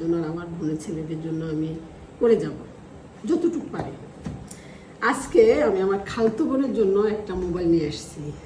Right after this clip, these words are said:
এখন আমাদের প্রবাসীরা অনেকে গিফট দিলে খুশি হয় না, অনেকে চায় দামি দামি গিফট, কিন্তু সবার দ্বারা তো আর সম্ভব না।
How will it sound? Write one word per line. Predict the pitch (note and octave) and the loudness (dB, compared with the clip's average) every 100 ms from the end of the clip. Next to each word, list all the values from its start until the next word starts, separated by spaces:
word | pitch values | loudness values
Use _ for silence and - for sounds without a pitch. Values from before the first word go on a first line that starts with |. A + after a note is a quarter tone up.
| - - - | -18 -18 -14
এখন | F#3+ - G#3 | -8 0 2
আমাদের | G3 F#3+ F#3+ G#3+ - | 2 2 0 0 0
প্রবাসীরা | G3 F3+ A3 - B3+ A#3 | -2 -2 -2 0 0 2
অনেকে | G#3 E3+ E3 F#3+ | 0 -2 -2 -4
গিফট | E3 F#3+ F#3+ F#3 | -2 -4 -2 0
দিলে | G#3+ G#3+ | 2 2
খুশি | G#3+ - - | 0 -6 -6
হয় | E3 D3 | -4 -4
না, | C3+ C3+ - - - - | -6 -10 -16 -18 -18 -14
অনেকে | - G3 G3 G3+ | -2 0 2 0
চায় | G3+ | -2
দামি | F#3 F#3+ F#3+ | -2 0 0
দামি | F3+ F3 E3+ | 2 4 2
গিফট, | D#3+ D3+ D3+ | 2 -4 -4
কিন্তু | - F3+ - | -4 -4 -4
সবার | E3 F3 F#3 | -6 -4 -2
দ্বারা | G3 | -2
তো | F#3+ G#3 | -2 -4
আর | |
সম্ভব | - A3 G3 A3 A3 | -4 -2 0 0 2
না। | A#3+ | 0